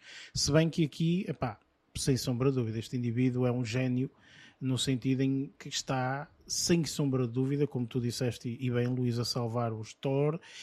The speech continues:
e, e, e realmente, portanto, a fazer com que seja um filme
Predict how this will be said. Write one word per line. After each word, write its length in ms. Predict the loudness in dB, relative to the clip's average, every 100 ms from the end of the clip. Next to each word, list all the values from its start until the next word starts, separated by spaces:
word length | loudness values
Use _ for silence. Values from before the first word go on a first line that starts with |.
| -16 -6
e, 760 | 0 2 2 0 0 0 0 2
e, 60 | 0
e 40 |
realmente, 540 | 4 4 4 4 2 0
portanto, 280 | -6 -4 -4
a 40 |
fazer 280 | -4 -4 -2
com 200 | -4 -6
que 80 | -2
seja 240 | 0 0
um 60 | -4
filme 420 | -2 2 2